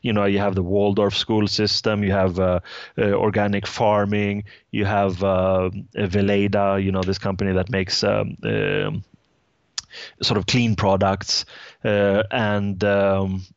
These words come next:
anthroposophy as such, with, which is like a, um,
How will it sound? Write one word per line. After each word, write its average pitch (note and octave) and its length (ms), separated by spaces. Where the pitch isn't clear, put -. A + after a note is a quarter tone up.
anthroposophy A2 640
as F#2+ 120
such, G2 440
with, G2+ 240
which G2 180
is G2+ 220
like G2 240
a, F#2+ 320
um, G2 600